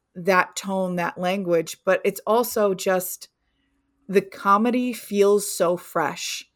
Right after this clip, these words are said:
and it feels so modern. And so very quickly throughout the movie, you kind of forget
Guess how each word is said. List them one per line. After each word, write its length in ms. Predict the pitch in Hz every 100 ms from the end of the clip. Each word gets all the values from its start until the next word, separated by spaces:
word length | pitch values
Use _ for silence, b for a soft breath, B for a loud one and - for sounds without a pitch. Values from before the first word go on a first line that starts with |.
| _ _ -
and 100 | 185
it 100 | 180
feels 380 | - 202 190 -
so 220 | 196 175
modern. 640 | 170 165 170 180 214 240 254 _ _ -
And 100 | 190
so 300 | 208 196 190 _ _ _ _ -
very 520 | 170 170 202 214 226
quickly 640 | 226 214 202 190 202 - _ _ _ _ - - _ -
throughout 420 | 196 196 190 190
the 80 | 185
movie, 240 | 185 190
you 120 | 180
kind 220 | 175 190
of 80 | 175
forget 640 | - 180 185 170 - -